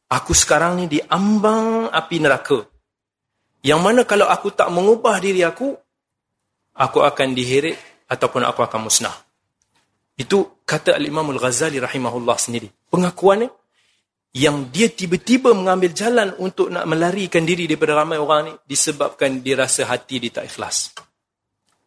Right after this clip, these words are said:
Dan sebelum ni dia tengah hangat, dia tengah ni semua sebab dia kata dia nak mengejar jawatan, kedudukan. Jadi, bila mana dia belajar sikit ada ilmu tasawuf, kesufian masa tu,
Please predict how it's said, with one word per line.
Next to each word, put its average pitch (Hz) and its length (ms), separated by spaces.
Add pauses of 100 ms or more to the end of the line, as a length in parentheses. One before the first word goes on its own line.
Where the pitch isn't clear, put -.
(680)
Dan 127 240
sebelum 156 440
ni 160 120
dia 151 80
tengah 156 240
hangat, 156 480
dia 147 80
tengah 151 240
ni 160 160
semua 175 240
sebab - 240
dia 147 120
kata 151 200
dia 151 160
nak 143 160
mengejar 143 400
jawatan, 123 400 (640)
kedudukan. 143 600 (1160)
Jadi, 170 400 (320)
bila 156 240
mana 220 480 (480)
dia 190 480
belajar 175 400
sikit 175 320 (240)
ada 156 240
ilmu 165 320
tasawuf, 165 640
kesufian 156 400
masa 147 240
tu, 214 160